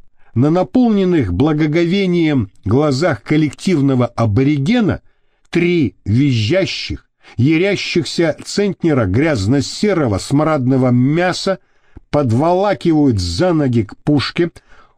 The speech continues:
ультракороткий взмах отточенного лазерного скальпеля и нестерпимый крик и вздох зарезанной свиньи.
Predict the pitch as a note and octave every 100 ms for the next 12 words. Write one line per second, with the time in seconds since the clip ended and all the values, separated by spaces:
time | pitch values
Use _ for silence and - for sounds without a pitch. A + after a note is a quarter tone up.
0 | - A3+ A#3 - F#3 D3+ - F3 F3 F3
1 | C#3 - D#3 A#2 F2 A2+ F#3 D3 - -
2 | - D3 - _ F#3+ D#3+ - C#3+ C#3 C3+
3 | C#3 D#3 C#3 - A#2+ A#2+ A#2 - - A#3
4 | - A3 G#3+ G#3 _ _ _ _ _ B3
5 | B3+ A3 G3+ - F3+ D3 - E3 D3+ D3
6 | C3+ E3+ F3+ A#3+ - - _ _ _ _
7 | G#3+ B3 D3 F#2+ F#2 F#2 C#3+ C#3+ - _
8 | _ F#2 F#2 C#3+ D3 F#3+ E3+ E3+ E3 D3+
9 | - C3+ C3 G2+ F2 E2